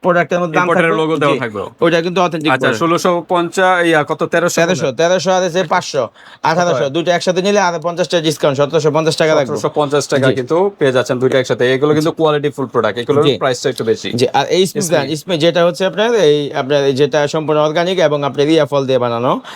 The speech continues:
Speaker 1: এই
Speaker 2: আহ।
Speaker 1: আখরোট, আখরোটের নির্যাস দিয়ে বানানো।
Speaker 2: আখরোট না, ইয়া, তিন ফল জাতীয়?
Speaker 1: না, না, আখরোট টাইপের আর কি ফল, এটা দিয়ে বানানো আর কি, এটা
Speaker 2: আচ্ছা।
Speaker 1: আখরোট অয়েল দেয়া।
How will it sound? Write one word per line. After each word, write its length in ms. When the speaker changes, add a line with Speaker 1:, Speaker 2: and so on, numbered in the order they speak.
Speaker 1:
এই 280
Speaker 2:
আহ। 100
Speaker 1:
আখরোট, 380
আখরোটের 500
নির্যাস 360
দিয়ে 120
বানানো। 300
Speaker 2:
আখরোট 380
না, 440
ইয়া, 340
তিন 200
ফল 340
জাতীয়? 200
Speaker 1:
না, 100
না, 300
আখরোট 360
টাইপের 280
আর 80
কি 120
ফল, 300
এটা 240
দিয়ে 180
বানানো 260
আর 80
কি, 100
এটা 160
Speaker 2:
আচ্ছা। 120
Speaker 1:
আখরোট 280
অয়েল 240
দেয়া। 200